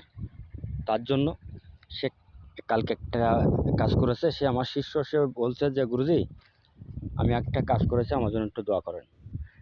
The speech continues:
এখন দেখা যাচ্ছে কি, শি-, শিষ্য মানে সন্তান, আমি যদি তার জন্য দোয়া না করি, তাহলে সে যদি কাজে সাকসেস না হতে পারতে, তাহলে কিন্তু আমার, আমার সুনাম হবে না। তা যাক, আপনারটা স-, সকলেই দোয়া করবেন, সে যে কাজটা,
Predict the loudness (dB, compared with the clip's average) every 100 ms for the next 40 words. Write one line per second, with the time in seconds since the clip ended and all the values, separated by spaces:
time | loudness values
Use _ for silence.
0 | -14 -10 -4 -4 -2 -2 0 -2 -2 -2
1 | 0 0 -6 -10 -16 -18 -12 -10 -2 0
2 | 2 2 0 -2 0 -4 -6 -20 _ -20
3 | -20 -20 -6 -2 0 -2 -2 0 2 2
4 | 2 2 2 0 -2 -10 -12 -20 _ -4
5 | -4 -4 -2 0 0 -2 0 0 -2 -6
6 | -12 -12 -4 -4 -2 -2 -4 -6 -8 -4
7 | -2 -2 -2 -4 -2 -4 -6 _ _ _
8 | _ -4 -4 -2 -2 0 -2 -4 -8 _
9 | _ _ -20 _ _ _ _ _ -6 -2
10 | -2 -4 _ -8 -4 -4 -2 -4 0 0
11 | 0 -4 -8 -4 0 0 2 2 2 0
12 | 0 0 0 -4 -4 -6 -2 0 0 -4
13 | _ -20 -18 -8 -8 -6 -8 -6